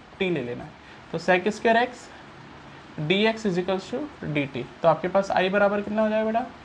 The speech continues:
ज़ीरो से पाई by टू, ये डी टी बन गया,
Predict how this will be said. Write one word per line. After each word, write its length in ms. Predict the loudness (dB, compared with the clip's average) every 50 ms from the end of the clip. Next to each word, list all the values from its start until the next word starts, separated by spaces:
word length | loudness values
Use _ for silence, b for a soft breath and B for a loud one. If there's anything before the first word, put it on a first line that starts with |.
| B B B B -10 -6
ज़ीरो 220 | -2 0 2 2 2
से 120 | 2 0 2
पाई 240 | 4 4 6 6
by 180 | 4 2 0 0 0
टू, 180 | -2 -2 -2 -4 -6 -12 B B B B B B B -20 -20 -20 -20 -20 -20 -20 -20 -20 -20 -20 -20 -20 -20 -20 -20 -20 -20 -20 -20 -20 -20 -14 -6 -2
ये 80 | 2
डी 120 | 4 4 4
टी 120 | 4 4 2
बन 200 | 4 4 4 4
गया, 120 | 4 2